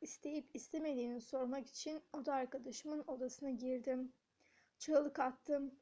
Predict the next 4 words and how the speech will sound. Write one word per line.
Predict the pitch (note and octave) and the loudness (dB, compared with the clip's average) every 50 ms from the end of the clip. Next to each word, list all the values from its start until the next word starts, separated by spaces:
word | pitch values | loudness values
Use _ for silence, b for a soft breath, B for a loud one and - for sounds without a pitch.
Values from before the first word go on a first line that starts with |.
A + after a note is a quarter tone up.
| _ - | _ 0
Oda | E4 C#4+ C4 D#4+ | 2 4 6 6
arkadaşım | D#4 D4 C4 B3+ - A3+ A3 B3 A#3 - - D#4 D4 C#4 - | 6 6 6 2 0 -2 -4 -4 -4 -2 0 0 0 0 2
ölmüştü. | C4+ B3+ B3 A#3+ A#3 A3+ A3+ G#3+ - - - - C4 A#3+ A#3 A#3+ A#3+ _ _ _ _ _ _ _ _ _ _ _ _ _ _ _ _ _ _ _ _ _ _ - D4+ | 2 4 4 4 2 0 -2 -4 -6 -10 -4 0 2 2 2 2 -2 _ _ _ _ _ _ _ _ _ _ _ _ _ _ _ _ _ _ _ _ _ _ -6 -2
Duvarda | C4 D#4 D4 C#4+ C4+ C4 B3+ B3+ B3+ D4+ D4 D4+ D#4 - | 0 4 6 6 6 6 4 4 2 4 4 4 4 2